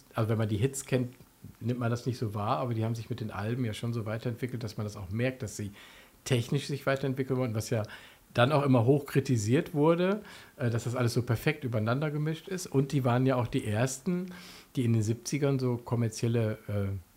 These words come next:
Filmchen gemacht haben, also Videoclips später in den achtzigern.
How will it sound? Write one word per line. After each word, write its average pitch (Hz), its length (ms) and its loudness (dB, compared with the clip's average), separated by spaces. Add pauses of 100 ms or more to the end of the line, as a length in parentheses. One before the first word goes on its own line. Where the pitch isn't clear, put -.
(160)
Filmchen 190 440 0
gemacht 101 340 0
haben, 98 160 -2
also 98 260 -4 (140)
Videoclips 147 680 0
später 101 380 -4
in 98 100 -4
den 98 100 -4
achtzigern. 110 580 -8